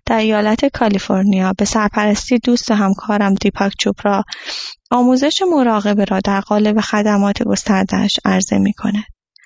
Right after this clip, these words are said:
نوارهای کاست و دیسک‌های فراوانی برای راهنمایی شما در دسترس است. من یکی از آنها را تحت عنوان مراقبه برای تجلی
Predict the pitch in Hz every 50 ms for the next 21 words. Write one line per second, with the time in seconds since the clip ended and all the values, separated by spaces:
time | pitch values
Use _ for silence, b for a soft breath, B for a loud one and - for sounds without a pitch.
0 | B B B B B B B B B B B - 277 294 311 302 311 311 294 285
1 | 320 320 311 - - 277 247 247 - - 254 240 226 - - - 226 220 220 -
2 | - 214 208 - - - 247 233 226 - - - 220 214 214 220 220 233 233 254
3 | 269 277 269 247 214 202 208 196 196 190 190 190 185 - 214 202 196 190 190 190
4 | 190 190 190 190 - - 208 196 190 185 196 - B B B B B B B B
5 | - - 208 196 - 196 185 190 190 - - 202 190 - - - - - - -
6 | - _ - - B B B B B B - - 247 254 269 269 277 277 - 285
7 | 269 262 - 240 233 233 240 247 233 233 240 233 - 247 233 240 - 240 220 220
8 | 220 226 220 220 226 226 220 214 214 214 214 208 202 220 214 226 240 233 254 233
9 | 214 214 202 202 196 - - - 208 - - 196 190 190 208 214 202